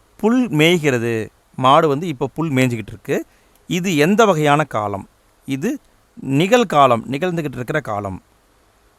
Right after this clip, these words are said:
தொண்ணூத்தி எட்டாவது கேள்வி, பொருத்தமான காலத்தை எடுத்து எழுதுக.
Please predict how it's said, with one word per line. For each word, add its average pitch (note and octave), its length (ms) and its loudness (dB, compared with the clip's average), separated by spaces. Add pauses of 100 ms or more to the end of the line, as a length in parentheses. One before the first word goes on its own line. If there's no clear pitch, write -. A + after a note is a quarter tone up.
(120)
தொண்ணூத்தி F#3+ 320 4
எட்டாவது D#3+ 460 4
கேள்வி, B2 560 -2 (540)
பொருத்தமான A#3 560 4
காலத்தை D#3+ 500 4
எடுத்து C#3 380 0
எழுதுக. G#2+ 560 -2